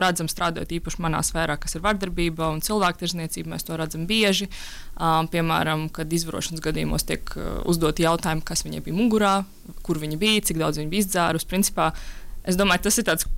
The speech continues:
kopējs, kopēja sabiedrības reakcija, gribot distancēt sevi no tā cietušā un varbūt sevi noliekot tādā augstākā, drošākā pozīcijā, sakot, ka ar mani jau tas nenotiks.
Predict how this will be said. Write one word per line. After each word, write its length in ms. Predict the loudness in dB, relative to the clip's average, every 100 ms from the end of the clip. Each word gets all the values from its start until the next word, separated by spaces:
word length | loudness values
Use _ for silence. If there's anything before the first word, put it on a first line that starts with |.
| -4 0
kopējs, 680 | 0 2 2 2 0 -4 -2
kopēja 320 | 0 2 0
sabiedrības 640 | 0 0 0 0 -2 0
reakcija, 440 | 2 2 0 -4 -4
gribot 300 | -4 -2 -2
distancēt 560 | 0 -2 0 -2 -2 -2
sevi 300 | 2 2 2
no 140 | -2 -2
tā 140 | -2
cietušā 480 | 0 0 0 -2 -4
un 140 | -4 -4
varbūt 300 | -6 -4 -2
sevi 220 | -2 -2
noliekot 500 | -2 -2 -2 -4 -4
tādā 220 | -2 0 0
augstākā, 460 | 0 -4 -4 -4
drošākā 460 | 0 0 0 0 0
pozīcijā, 560 | 2 2 4 2 0 0
sakot, 360 | 0 -2 -4
ka 120 | -2 0
ar 80 |
mani 240 | 2 2 2
jau 80 | 0
tas 120 | 0 0
nenotiks. 580 | 0 -2 -6 -6 -6